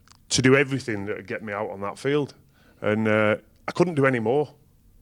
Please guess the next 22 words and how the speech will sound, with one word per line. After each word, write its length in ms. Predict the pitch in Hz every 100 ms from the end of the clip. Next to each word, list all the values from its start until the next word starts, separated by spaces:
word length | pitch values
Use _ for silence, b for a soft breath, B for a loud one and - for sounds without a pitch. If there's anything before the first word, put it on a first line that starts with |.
| _ _ _
But 120 | 117
then, 260 | 120 117 113
you 80 | 110
know, 140 | 110 104
the, 100 | 101
the 180 | 110
following 560 | 104 120 113 107 104 98 - _ -
month 240 | 113 117 107
or 40 |
so, 200 | - 98
I 60 | 101
snapped 240 | - 127
my 60 | 120
Achilles 420 | - 127 139 123
in 100 | 113
a, 60 | 98 101
in 80 | 107
a, 200 | 101 101
in 60 | 101
a 60 | 98
captain's 480 | - - 151 135
run, 140 | 117